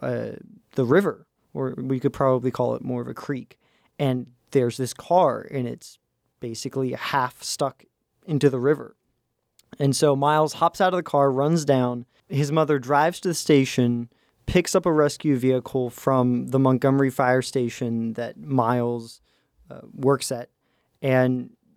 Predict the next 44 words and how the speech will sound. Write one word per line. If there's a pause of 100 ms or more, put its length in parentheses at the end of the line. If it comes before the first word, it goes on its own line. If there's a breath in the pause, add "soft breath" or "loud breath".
(100)
the
rest
of
the
crew
comes,
and (180)
Miles
and
his
fire
buddies,
I
guess
we
could
call
them,
fire
and
rescue (500)
crew, (200)
they
all
help
to, (400)
uh, (260)
get
the
man
out
of
the
car. (420)
Uh, (100)
the
fire
chief
told
me
that
they
had
to